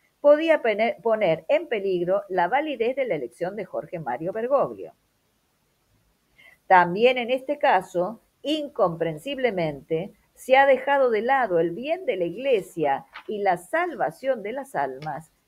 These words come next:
en nombre de una observancia farisaica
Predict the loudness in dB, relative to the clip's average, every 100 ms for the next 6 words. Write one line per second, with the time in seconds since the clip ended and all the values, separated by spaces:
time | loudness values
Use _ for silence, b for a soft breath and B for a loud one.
0 | _ 0 2 0 0 0 -2 -2 -2 -4
1 | _ _ 2 2 2 -2 2 0 0 -2
2 | -2 0 0 -2 -6 -6 -6 -6 -6 -10
3 | -4 0 0 -2 0 0 0